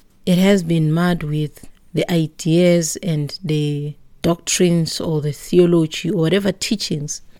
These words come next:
that elevated money and prosperity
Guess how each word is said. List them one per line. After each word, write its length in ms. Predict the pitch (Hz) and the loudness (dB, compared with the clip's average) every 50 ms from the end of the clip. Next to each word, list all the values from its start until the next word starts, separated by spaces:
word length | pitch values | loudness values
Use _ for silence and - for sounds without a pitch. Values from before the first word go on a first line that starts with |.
| - - - - | -20 -20 -14 -4
that 360 | 190 151 156 165 - - - - | 2 4 4 4 4 0 -2 2
elevated 840 | - 208 202 190 180 151 165 165 180 180 - - - 170 156 - - | 4 6 6 6 6 6 4 4 4 2 0 0 0 0 0 0 0
money 520 | 151 151 160 165 170 165 156 151 151 151 - | 0 2 2 2 2 0 0 -2 -4 -6 -4
and 240 | - 190 165 156 151 | -2 0 0 0 0
prosperity 840 | - - 175 160 - - - - 160 160 147 139 - - - 147 | -2 -4 -4 -4 -4 -4 -4 -2 -2 0 -2 -4 -6 -8 -10 -10